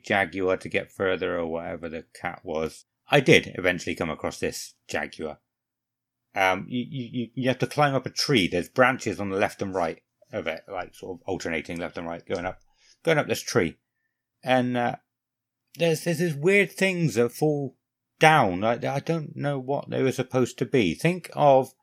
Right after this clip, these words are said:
the, is it dandelions that you can pick up and blow and all the white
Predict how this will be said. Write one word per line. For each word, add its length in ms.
the, 260
is 140
it 120
dandelions 920
that 240
you 160
can 160
pick 200
up 140
and 180
blow 380
and 100
all 160
the 80
white 300